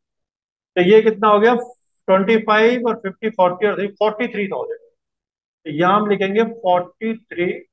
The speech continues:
थाउजेंड, यहाँ लेंगे फ़ोर्टी थ्री थाउजेंड। देखिए अब फ़ोर्टी थ्री थाउजेंड हमारा credit का टोटल है, डेबिट के कितना है, एटीन,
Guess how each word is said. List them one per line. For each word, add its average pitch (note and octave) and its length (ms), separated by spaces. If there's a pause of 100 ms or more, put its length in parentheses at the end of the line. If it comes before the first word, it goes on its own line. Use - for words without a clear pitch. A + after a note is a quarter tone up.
(1500)
थाउजेंड, B2+ 360 (880)
यहाँ F3 200
लेंगे E3+ 320 (120)
फ़ोर्टी E3 500
थ्री E3 220
थाउजेंड। - 1600 (200)
देखिए D3 220
अब F#3 220
फ़ोर्टी G3+ 400
थ्री B3+ 220
थाउजेंड G#3 300
हमारा G3+ 260
credit F3+ 480
का D#3 80
टोटल - 340
है, F3+ 60 (760)
डेबिट G3 300
के A#3 100
कितना A3+ 220
है, G3 280
एटीन, A#3 560